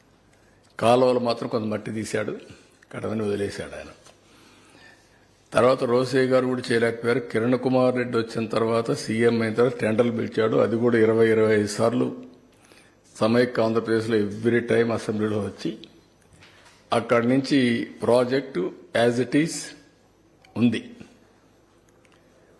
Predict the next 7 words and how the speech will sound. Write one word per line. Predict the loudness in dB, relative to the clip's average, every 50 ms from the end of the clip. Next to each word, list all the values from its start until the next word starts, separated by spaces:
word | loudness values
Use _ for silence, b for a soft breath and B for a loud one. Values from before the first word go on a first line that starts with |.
| _ -4 0
ఆ | 2 2 2 2
సమయంలో | 0 -2 -2 0 2 2 2 2 2 2 2 2 0 0 -2 -6 -8 -10 -14 -20 -20 _ _ _ _ _ -14 -6
బైఫర్కేషన్ | -4 -2 -2 -2 -2 -6 -6 -6 -8 -8 -6 -6 -6 -8 -10
అయింది. | -14 -14 -16 -18 -20 _ _ -20 -20 -20 -20 -20 -20 _ _ _ _ _ _ _ b b b b b b b b b b b b b b b b b b _ -4
అప్పుడే | -4 -4 -2 0 0 2 4 4 2 2 0
ఈ | 0
రాష్ట్రానికి | 2 2 2 0 0 -4 -2 0 0 2 2 0 -4 -4 -2 -2 -2 0 -2 -4 -6 -8